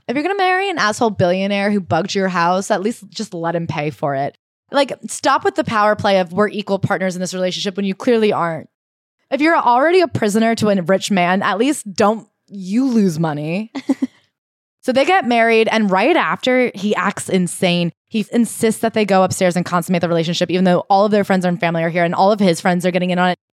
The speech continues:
Speaker 1: Okay, she doesn't really get into details, but it kinda sounds like he assaulted her. So he rips her wedding ring off of her finger, which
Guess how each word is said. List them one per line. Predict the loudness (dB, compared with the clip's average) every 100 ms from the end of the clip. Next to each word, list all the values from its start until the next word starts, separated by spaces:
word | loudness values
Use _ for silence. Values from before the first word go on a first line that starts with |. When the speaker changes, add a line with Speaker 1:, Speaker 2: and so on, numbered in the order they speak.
| -2
Speaker 1:
Okay, | -2 -2
she | -2
doesn't | -2
really | -2 -2
get | -2
into | -2 -4
details, | -6 -8 -6
but | -6
it | -6
kinda | -6 -6
sounds | -4 -6
like | -6
he | -6
assaulted | -6 -6 -8 -8
her. | -12 -12 -16 _ _ _ _
So | _ 0 0
he | -4 0 0
rips | 0 0 0 0 -4
her | 0 0
wedding | 2 0 0
ring | -2 -4
off | 0 0 2
of | 0
her | 0
finger, | -2 -6 -4 -6 -2
which | -2 -2